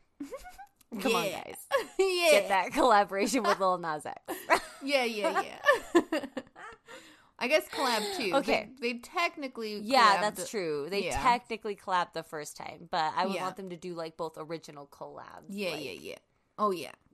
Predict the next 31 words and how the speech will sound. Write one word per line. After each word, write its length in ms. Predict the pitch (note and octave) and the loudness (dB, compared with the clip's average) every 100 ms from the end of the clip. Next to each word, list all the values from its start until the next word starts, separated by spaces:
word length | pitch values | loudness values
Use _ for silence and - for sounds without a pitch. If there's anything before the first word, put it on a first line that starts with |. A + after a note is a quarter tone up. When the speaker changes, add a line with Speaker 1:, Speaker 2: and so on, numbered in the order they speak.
| _ | _
Speaker 2:
That 100 | D3+ - | -20 -20
would 80 | |
be 60 | D#3+ | -20
so 220 | - - | -18 -14
cool. 80 | F#3+ | -10
Speaker 1:
Agreed. 340 | F3 A2+ D2 - - - - | -10 -10 -14 -18 -20 -20 -14
Speaker 2:
Okay. 300 | F#3 F3+ D#3+ - _ _ G#3 | -12 -10 -14 -14 _ _ -6
Speaker 1:
Okay. 240 | G3+ - | -6 -8
Speaker 2:
Yes. 320 | F3 C#3+ - - | -10 -12 -14 -16
So, 400 | - - G#3+ C#3 - _ - | -10 2 2 2 -6 _ -8
boom. 220 | A3 D3 | -8 -4
What 140 | F#3 G#3+ | -2 -2
are 40 | |
you 120 | A3+ G#3 | -4 -2
bringing 340 | G#3+ G#3 G3 | -2 0 -4
for 140 | - G#3 | -2 -2
your 160 | G#3 | -2
second 440 | G3+ E3 D3 - - | -2 -4 -6 -10 -16
cho-, 160 | - - _ _ _ _ | -20 -20 _ _ _ _
choice? 200 | - C#3 | -14 -6
Speaker 1:
Second. 280 | B3+ B3 A#3+ | -2 -2 -2
Speaker 2:
Yeah, 60 | G#3 | -8
second 160 | - | -10
choice. 320 | - - - F#3+ - - - | -18 -10 -10 -10 -6 -4 -2
<laughs> 300 | - G#4+ - | -6 -10 0
Third 380 | C4 G#3+ F#3+ D#3 | 2 2 -2 -4
total. 500 | G3 C3+ F#2+ E3+ - B4+ - | -2 0 -2 -10 -12 -18 -6
Speaker 1:
Third 440 | D#4 D#4 D4+ E4+ | -4 0 0 0
Speaker 2:
<laughs> 60 | - | 0
Speaker 1:
total 380 | G#3 F#3+ D3+ F3 | -2 -2 -4 -12
choice. 560 | - - - B3 - | -14 -16 -16 -20 -20